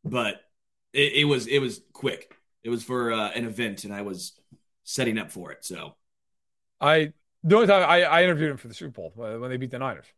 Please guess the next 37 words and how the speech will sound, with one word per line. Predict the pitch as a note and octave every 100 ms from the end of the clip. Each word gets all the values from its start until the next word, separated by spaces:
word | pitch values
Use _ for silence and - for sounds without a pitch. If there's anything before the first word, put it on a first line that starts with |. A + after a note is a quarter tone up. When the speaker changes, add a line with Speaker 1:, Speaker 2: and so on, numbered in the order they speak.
| -
Speaker 2:
I | C3+
was | C3 A2+
just | A#2
down | C3 A#2+
covering | B2 A2+
the | G#2+
game | A#2 G2+ E2+ _ _ -
and | G#2
just, | F#2+ - _
I | D#3+
mean, | D#3+
it |
was | C#3 A2
just | C#2+
a, |
you | B1
know, | D3+ C#2
presser | - A2 D#2+
or |
whatever. | D2 F#2 F2
But | G2+ A2+ D#3+
yes, | C3+ F2+ -
you | A2
know, | D#2+ - _
talk, | B2 G#2 _ -
talk | F3+ D#3+
to | D#3+
him | C#3+
for | D3
a | A#2+ _ _ _ _ _ -
few | A#3
questions, | G3 G#3 F#3+ - F3+ D3+
whatever | E3+ E3
the | D3
hell | D3
that's | C#3+ C#3 -
worth. | C#3+ C3+ A#2+